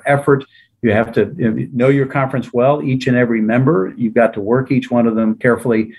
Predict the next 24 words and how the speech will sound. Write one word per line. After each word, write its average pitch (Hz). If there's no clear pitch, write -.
But 117
most 160
importantly, 143
you've 127
got 131
to 120
be 117
willing 117
to 104
put -
your 170
own 139
self 123
on 117
the 107
line 107
to 113
fight 123
those 110
fights 107
and 104
get 104
everybody 101
unified. 101